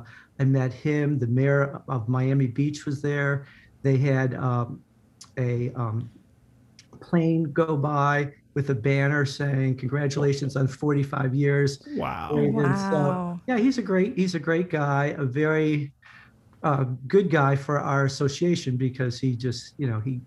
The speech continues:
Speaker 1: just gets a lot of pub-, publicity. And you're right, he was the only person, uh, when Miami Beach shut down 'cause of covid, he, they gave, made an exception that he could run on the beach there.
Speaker 3: Wow.
Speaker 2: You know what's powerful about that is the power of a streak.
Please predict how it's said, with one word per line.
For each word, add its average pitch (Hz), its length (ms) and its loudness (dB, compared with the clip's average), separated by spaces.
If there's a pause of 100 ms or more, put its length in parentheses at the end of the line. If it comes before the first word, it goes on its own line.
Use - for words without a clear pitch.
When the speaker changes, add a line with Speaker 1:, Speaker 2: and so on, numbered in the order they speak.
(120)
Speaker 1:
just 147 240 -6
gets 139 240 -6
a 135 60 -6
lot 127 260 -2
of 127 100 -4
pub-, 123 260 -4 (160)
publicity. 127 560 -2 (400)
And 165 100 2
you're 170 100 4
right, 165 200 4
he 151 80 0
was 147 180 0
the 147 100 -2
only 147 200 0
person, 143 680 0
uh, 135 140 -2
when 139 200 2
Miami 139 340 2
Beach 147 260 -4
shut - 300 -6
down 151 240 0
'cause 131 160 -8
of 117 80 -6
covid, 127 480 -2 (420)
he, 143 480 0
they 139 160 0
gave, 139 200 2
made 135 160 2
an 131 40 0
exception 139 540 -4
that 120 120 -2
he 127 120 -2
could 117 180 -10
run 120 160 -2
on 113 120 -2
the 107 60 -2
beach 107 420 -10 (420)
there. - 220 -10 (260)
Speaker 3:
Wow. 190 580 -4
Speaker 2:
You 143 80 2
know 208 80 4
what's 185 180 -2
powerful 110 440 0
about 95 280 -2
that 92 240 -4
is 98 140 -4
the 98 120 0
power 113 500 0
of 95 240 -4
a 87 80 -2
streak. - 560 -10